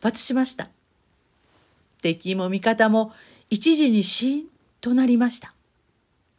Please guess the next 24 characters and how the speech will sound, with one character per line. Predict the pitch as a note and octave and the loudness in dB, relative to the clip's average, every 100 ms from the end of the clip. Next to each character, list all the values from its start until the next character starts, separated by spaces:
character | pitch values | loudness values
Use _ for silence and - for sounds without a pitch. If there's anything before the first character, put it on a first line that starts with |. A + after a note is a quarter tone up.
| _ _ _ _ _ _ _ _ _ _ | _ _ _ _ _ _ _ _ _ _
う | A#3+ | 2
さ | E4+ | 4
ぎ | D#4 D#4+ | 4 4
は | D#4 | 2
一 | - F4+ E4+ | 2 6 6
息 | - F3 | 4 -4
に | D#3 | -6
百 | D3 C#3+ A#3+ | -6 -6 2
ヤ | D4 | 4
ー | D4+ | 4
ド | D4 | 4
ば | D4+ | 4
か | A3+ D#3 | 2 -2
り | |
走 | C3+ - C#3 C#4 | -4 -8 -6 -2
り | D4 | 0
抜 | D#4 | -2
き | - | -2
ま | C4+ | -4
し | C#4 - | -4 -8
た。 | - _ _ _ _ _ _ _ _ _ _ _ _ _ _ | -18 _ _ _ _ _ _ _ _ _ _ _ _ _ _
そ | - C#4+ | -6 -4
し | C#4+ | -2
て | D4 D#4 | -2 -2